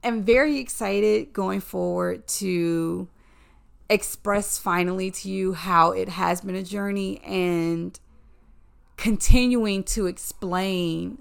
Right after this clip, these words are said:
like, new things and new experiences, and you guys have a better sense of how this has truly been a huge moment of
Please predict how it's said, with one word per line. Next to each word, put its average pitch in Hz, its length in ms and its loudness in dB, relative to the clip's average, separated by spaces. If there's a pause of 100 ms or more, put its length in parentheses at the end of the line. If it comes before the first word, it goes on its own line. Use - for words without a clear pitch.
(140)
like, 196 220 -4
new 196 340 -2
things 185 400 -2
and 180 200 -6
new 196 160 -4
experiences, 180 800 -6
and 170 200 -10
you 196 60 -8
guys 180 300 -2
have 170 140 0
a 165 60 -6
better 175 300 -6
sense - 360 -6
of 180 100 -14
how 165 540 4 (1080)
this 269 200 4
has 247 200 0
truly 240 600 0
been 202 380 0
a 190 100 -8
huge 196 640 -4
moment 170 640 -4 (160)
of 180 400 0